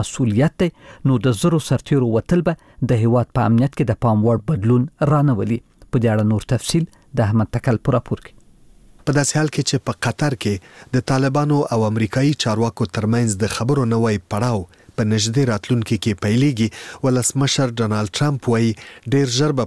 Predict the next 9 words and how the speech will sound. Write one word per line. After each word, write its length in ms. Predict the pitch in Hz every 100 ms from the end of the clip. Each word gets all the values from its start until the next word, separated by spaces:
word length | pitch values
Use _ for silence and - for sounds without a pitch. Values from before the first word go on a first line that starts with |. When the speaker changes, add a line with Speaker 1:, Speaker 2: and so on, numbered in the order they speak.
| 110
Speaker 2:
په 100 | 101
افغانستان 560 | - 107 98 - 131
کې 120 | 123 120
د 100 | 107
امریکایي 340 | 98 104 135 143
سرتیرو 440 | - 117 - 123 120
شمیر 320 | - 131 131 - - - 113
اتو 240 | 110 - 151 113
زرو 200 | 101